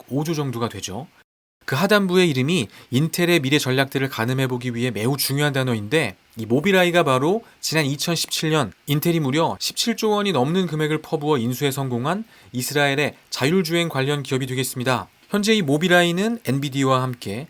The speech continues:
향후 완전 자율주행차를 탄생시킬 이 에이디에스에이, 이 지능형 운전자 보조 시스템 시장의 이 강 체제를 구성하고 있는 이름입니다. 여기서 이 엔비디아가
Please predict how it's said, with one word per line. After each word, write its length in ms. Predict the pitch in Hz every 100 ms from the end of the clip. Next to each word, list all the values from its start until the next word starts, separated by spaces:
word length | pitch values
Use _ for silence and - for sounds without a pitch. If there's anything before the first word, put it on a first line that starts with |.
| -
향후 320 | 139 143 113 -
완전 380 | - 120 151 190
자율주행차를 720 | 151 143 151 147 147 143 143
탄생시킬 720 | 139 143 143 135 131 - 175 220 - -
이 100 | 113
에이디에스에이, 840 | 117 135 143 139 131 - 127 117 - _
이 60 | 117
지능형 560 | - 165 196 196 185
운전자 380 | 127 151 156 160 156
보조 200 | 123 135
시스템 440 | 139 135 - 135
시장의 560 | 127 - 117 123 180 196 - -
이 120 | 143
강 180 | 196 202
체제를 480 | 190 180 180 208 226
구성하고 500 | 139 147 143 131 127
있는 200 | 127 123
이름입니다. 640 | 120 120 113 113 110 - _ _ -
여기서 240 | 156 180
이 100 | 196
엔비디아가 720 | 139 143 160 151 151 135 175